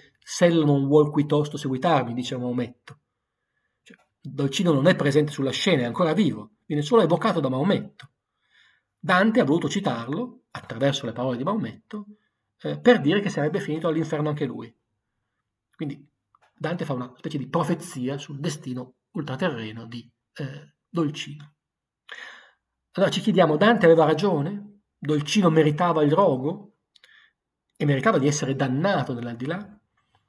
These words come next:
Oggi nessuno penserebbe una cosa del genere, naturalmente. Siamo tutti più gentili, abbiamo imparato ad accettare, anzi quasi a ammirare queste figure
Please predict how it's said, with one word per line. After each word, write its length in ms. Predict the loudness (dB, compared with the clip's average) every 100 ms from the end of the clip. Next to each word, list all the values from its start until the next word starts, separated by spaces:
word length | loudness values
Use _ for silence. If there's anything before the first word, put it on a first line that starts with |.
| _
Oggi 220 | -6 -4 -4
nessuno 340 | -6 -6 -6
penserebbe 420 | -6 -8 -8 -6
una 120 | -6
cosa 160 | -6 -2
del 140 | -2
genere, 280 | 2 2 2
naturalmente. 600 | -4 -10 -12 -12 -16 _
Siamo 200 | -12 -6
tutti 160 | -6 -6
più 100 | -4
gentili, 560 | -2 -2 -2 -4 -4
abbiamo 200 | -4 0
imparato 600 | 2 2 2 2 0 -4 -14 -20 _ _
ad 120 | -2
accettare, 640 | -2 -2 -6 0 0 2 -2
anzi 200 | -2 -4
quasi 240 | -2 0
a 60 | 2
ammirare 540 | 2 2 -2 -2 -4
queste 220 | -6 -8
figure 460 | -8 0 2 2